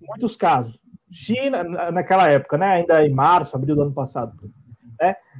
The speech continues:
China e principalmente Europa. O que que a, o que que a Nicarágua, a Nicarágua fez, por exemplo, do Daniel Ortega? Fechou o país. E aí, basicamente, com o país fechado,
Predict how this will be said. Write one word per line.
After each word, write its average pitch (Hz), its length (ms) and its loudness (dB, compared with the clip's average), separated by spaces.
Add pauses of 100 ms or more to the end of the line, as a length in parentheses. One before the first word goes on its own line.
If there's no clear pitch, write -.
China 285 640 0
e 226 80 0
principalmente 240 500 2
Europa. 175 480 4 (340)
O - 40 -20
que 339 120 2
que 311 100 -2
a, 247 160 6
o 214 40 2
que 277 120 -6
que 311 200 -6
a 269 40 4
Nicarágua, 226 460 2
a 185 80 2
Nicarágua 190 460 2
fez, 156 380 2
por 151 200 0
exemplo, 131 400 -2 (140)
do - 260 -12
Daniel 156 280 2
Ortega? 143 500 0 (500)
Fechou 427 280 4
o 196 80 2
país. 220 440 0 (1900)
E 262 120 0
aí, 233 240 8
basicamente, 254 560 2
com 254 100 2
o 220 60 0
país 208 240 4
fechado, 190 640 0